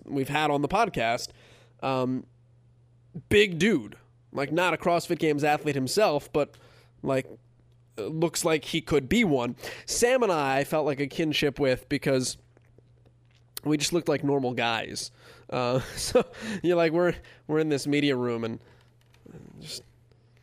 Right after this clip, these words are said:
we, Sam and I looked like people you would meet at the gym when you went at home. And, uh, I think I felt better about myself <laughs> because of it <laughs> when,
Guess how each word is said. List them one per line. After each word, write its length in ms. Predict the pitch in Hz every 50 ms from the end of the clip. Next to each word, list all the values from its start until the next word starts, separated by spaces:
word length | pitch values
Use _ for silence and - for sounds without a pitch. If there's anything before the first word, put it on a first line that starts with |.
| _ _ _ _ _ _ _ _ _ - - - -
we, 120 | - - - - -
Sam 300 | - - - 147 139 135
and 100 | 135 127
I 80 | 123 127
looked 240 | 127 135 - -
like 300 | 135 131 127 127 - - _ _ _ _ _ _ _ _ _ _ _ _ _ _ _ _ _ _ _ _ _ _ _ _ - -
people 260 | - 151 139 - 147
you 160 | 143 139 147
would 100 | 151 147
meet 200 | 147 147 156 165
at 80 | 175 -
the 80 | 190 180
gym 420 | 170 214 226 196 143 120 117 117 - - _ _ _ -
when 340 | - 135 131 139 143 147 147
you 140 | 151 160 160
went 200 | 160 165 170 175
at 120 | 180 180
home. 420 | 185 208 214 196 147 120 113 113 - - - - - - -
And, 320 | - 127 131 127 127 127 123
uh, 360 | 123 120 123 123 123 131 143 - _ _ _ _ _ _ _ _ _ _ _ _ _ _ _ - - _ _ _ _ _ - - _ _ _ - - - - - _ _ _ _ -
I 160 | 139 143 147
think 280 | 151 - - 156 151 -
I 100 | 151 151
felt 240 | - - 156 156 156
better 220 | - 175 175 156
about 240 | 135 123 127 120 -
myself 400 | 127 135 127 - 156 147 139 -
<laughs> 0 |
because 500 | 175 156 - - - - 220 - - -
of 220 | 254 220 - -
it 260 | 220 180 165 151 - 220 226 240 240 202 - - - - -
<laughs> 140 | 214 170 - - - 220 208 165
when, 240 | - - 151 139